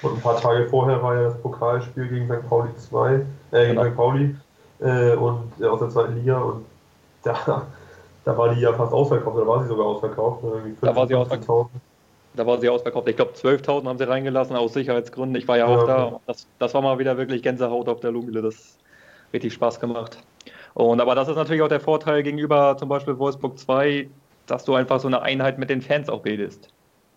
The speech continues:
Speaker 1: Ja, ja, die, die, die, die unterstützen dich da, weil auch am Wochenende, muss man sagen, das Spiel war, lief eigentlich für den V F B recht günstig. Anfangsphase haben sie ein paar Chancen zugelassen, hätten auch gut in Rückstand geraten können, haben dann aber per Doppelschlag eigentlich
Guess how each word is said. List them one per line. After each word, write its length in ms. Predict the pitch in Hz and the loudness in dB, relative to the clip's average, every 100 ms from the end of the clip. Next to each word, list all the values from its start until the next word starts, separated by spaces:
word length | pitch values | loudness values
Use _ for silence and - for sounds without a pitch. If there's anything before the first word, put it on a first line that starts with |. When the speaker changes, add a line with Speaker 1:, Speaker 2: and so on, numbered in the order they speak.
| _ _ | _ _
Speaker 1:
Ja, 120 | 131 | 2
ja, 160 | 135 123 | 4 2
die, 240 | 113 123 | 0 -4
die, 300 | 120 135 - | 0 -2 -2
die, 340 | 139 147 147 147 | 2 6 6 6
die 140 | 160 | 2
unterstützen 420 | 165 165 196 202 | 0 0 0 2
dich 120 | 139 120 | 2 4
da, 200 | 117 123 | 4 6
weil 180 | 135 | 6
auch 140 | 143 151 | 6 4
am 100 | 127 | 2
Wochenende, 440 | 147 160 151 175 | 0 0 -2 -2
muss 140 | 165 160 | -2 -4
man 160 | 147 | -2
sagen, 280 | 135 151 151 | 0 0 2
das 100 | 123 | 0
Spiel 280 | 123 147 143 | 0 2 4
war, 160 | 143 | 4
lief 220 | 135 143 143 | 4 2 0
eigentlich 380 | 143 147 139 | 0 2 0
für 120 | 139 139 | 0 -4
den 120 | 131 | 0
V 200 | 139 127 | 0 2
F 80 | 131 | 4
B 160 | 135 | 4
recht 300 | 123 120 - | 4 2 0
günstig. 420 | 139 139 - 180 185 - - - - - _ - | -4 -4 -2 -4 -4 -12 -20 -20 -20 -20 _ -6
Anfangsphase 580 | 131 127 127 - 135 131 | -2 2 0 2 4 4
haben 140 | 131 | 2
sie 260 | 127 127 123 - - _ _ - | 0 0 -2 -6 -16 _ _ -6
ein 120 | 143 | -6
paar 320 | - 127 127 | 0 2 2
Chancen 360 | 120 139 127 123 | 2 2 2 2
zugelassen, 480 | 147 143 143 147 143 | 0 2 2 2 0
hätten 180 | 131 127 | 0 0
auch 140 | 120 | 0
gut 100 | 135 | 0
in 80 | 123 | 2
Rückstand 320 | 139 151 143 | 2 0 -2
geraten 300 | 143 143 147 | -2 -2 -2
können, 340 | 135 147 143 - - - _ _ _ | 0 0 0 -8 -20 -20 _ _ _
haben 120 | 131 127 | 2 4
dann 100 | 131 | 4
aber 220 | 127 120 | 4 4
per 120 | 117 | 2
Doppelschlag 580 | 135 143 139 135 127 131 | 2 0 0 0 0 0
eigentlich 240 | 127 123 | 0 0